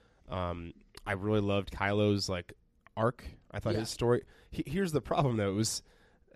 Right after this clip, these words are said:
Speaker 1: uh, my friend John, uh, walked out of there and he made the best comment. He said, I said, "What do you think of the movie?" He said, "I wish they would have not made eight, and they would have made this movie an hour or two longer and chopped it in half and made that episode eight and nine."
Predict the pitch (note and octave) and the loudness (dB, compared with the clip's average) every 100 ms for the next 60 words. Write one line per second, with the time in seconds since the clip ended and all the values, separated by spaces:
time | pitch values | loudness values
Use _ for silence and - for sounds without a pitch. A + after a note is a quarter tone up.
0 | - C2+ F#2+ A#2 - C#3 B2+ A2+ - A2+ | -14 -8 -4 -2 2 4 4 0 -6 -2
1 | B2 B2+ A2+ A2+ B2+ G#2 G#2+ G2+ G2 F#2+ | 0 2 2 0 -4 -2 0 2 0 -2
2 | - - _ G#2+ G#2+ B2 - A#2+ A#2+ G2+ | -6 -20 _ 0 4 4 4 2 2 4
3 | G2 G2 G2+ G#2+ G2 F#2+ D#3+ - - C#3+ | 2 2 -2 -2 -2 -2 -4 -4 -4 -2
4 | G2 E2+ G2 - G#2 F#2+ - _ _ A2 | -2 -4 -6 -4 -4 -4 -16 _ _ -8
5 | G2+ A2+ C#3 C#3 A2+ D#3 C#3 F#2 - G2+ | -6 -4 -2 -2 2 2 2 0 0 2
6 | G2+ A2+ E3+ - - _ _ _ - - | 2 2 0 -2 -10 _ _ _ -16 -2
7 | A2 A2+ G#2+ G#2 G#2 G#2+ B2 D3 D3+ G2 | 4 4 4 0 -2 -2 0 0 0 -2
8 | G2+ - - - _ G#2+ G#2+ G#2 G#2 G2 | -6 -8 -14 -20 _ -2 2 4 4 2
9 | G#2 G2+ F#2+ A#2+ - B2 A2+ A2 A#2+ - | 0 -2 -2 -4 -2 0 2 2 0 -4
10 | _ _ _ _ - G2 G#2 A#2+ B2+ - | _ _ _ _ -8 -2 4 4 4 2
11 | D3 A2 G2 F#2+ G2 G2 G2 F2+ G2+ G2+ | 0 2 0 0 -2 -2 -8 -8 -6 -4
12 | - G#2+ G2+ G2 F#2+ - G2 G2 G2 F#2+ | -4 -4 -2 0 -2 -4 -6 -4 -2 -4
13 | F#2 F#2 - F2+ E2+ E2 E2 D#2 | -6 -8 -6 -6 -6 -10 -12 -14